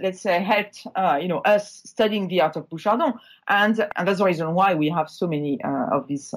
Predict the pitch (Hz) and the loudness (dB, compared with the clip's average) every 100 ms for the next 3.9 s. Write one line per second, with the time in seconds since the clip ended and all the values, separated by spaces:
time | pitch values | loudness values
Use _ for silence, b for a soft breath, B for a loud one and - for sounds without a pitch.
0 | 143 135 131 175 220 147 143 - _ _ | -2 0 2 2 4 2 -2 -8 _ _
1 | 156 165 160 - 151 135 147 147 143 - | -2 0 0 2 0 0 -2 0 -2 -2
2 | - _ _ 202 294 381 233 226 - 226 | -12 _ _ -2 0 2 0 0 2 2
3 | 240 220 185 180 202 160 170 240 240 | 0 0 0 -2 -4 -4 2 4 4